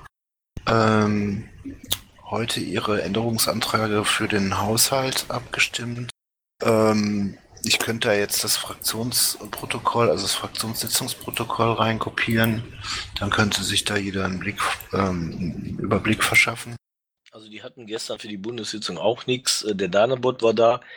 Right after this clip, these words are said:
Speaker 2: und hat, äh, gesagt, dass er demnächst nach Paris fährt und uns von da was mitbringt. Das, äh, fand ich gut. Also nichts zu essen, sondern ein Beitrag.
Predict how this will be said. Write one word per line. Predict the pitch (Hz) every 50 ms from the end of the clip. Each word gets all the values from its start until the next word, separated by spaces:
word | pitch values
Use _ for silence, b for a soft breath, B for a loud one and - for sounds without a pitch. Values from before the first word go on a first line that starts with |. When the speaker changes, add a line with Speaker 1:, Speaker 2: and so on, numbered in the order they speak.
| B B B B B B _
Speaker 2:
und | 107 104 101 -
hat, | 110 104 101 _ - -
äh, | - 71 95 101
gesagt, | 92 95 90 98 107 - -
dass | 101 98
er | 104
demnächst | 95 95 95 98 98 101 - -
nach | 98 92 90 -
Paris | - - - - 110 120 120 -
fährt | - - 110 107 110 -
und | 101 104 101 -
uns | 92 - -
von | - 95 92
da | 90 92 - 190 -
was | 82 78 -
mitbringt. | - 110 95 - - 101 98 95 - -
Das, | 120 101 - -
äh, | - 87 90 92
fand | - - 104 98 90
ich | 90 -
gut. | - 127 117 110
Also | 104 98 101
nichts | 107 113 - -
zu | - -
essen, | - 123 - - 139 123
sondern | 113 101 98 98 95 92 90 90
ein | - - 92 90
Beitrag. | 104 120 131 - - - 156 151 - -